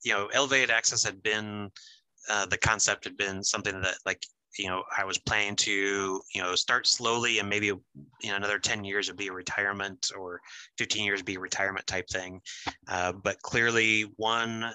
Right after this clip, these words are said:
the need is much greater than, than, you know, we initially even envisioned that the need might be. But two, probably even more importantly, is that the amount of support that people have come to us with,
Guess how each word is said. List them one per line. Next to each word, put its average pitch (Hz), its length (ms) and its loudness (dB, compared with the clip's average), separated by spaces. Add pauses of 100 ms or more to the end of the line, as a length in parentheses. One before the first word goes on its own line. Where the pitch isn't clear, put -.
(460)
the 107 120 2
need 107 640 0 (220)
is 98 220 -2
much 104 280 0
greater 107 480 4
than, 98 520 -2 (280)
than, 95 260 -6 (220)
you 101 100 -4
know, 95 60 -6
we 95 140 0
initially 98 400 0
even 101 260 -8
envisioned 110 560 -2
that 110 240 -4
the 113 80 -4
need 110 180 -6
might 110 260 -4
be. 110 320 -6 (460)
But 107 240 0
two, 123 600 2 (180)
probably 117 240 2
even 107 200 -4
more 101 200 -2
importantly, 131 540 0
is 107 320 -2
that 101 180 2 (480)
the 113 80 0
amount 113 340 0
of 117 80 -4
support - 500 -2
that 107 140 -2
people 113 260 -4
have 107 120 -2
come 107 200 -4
to 107 180 -2
us 104 160 0
with, 104 260 -2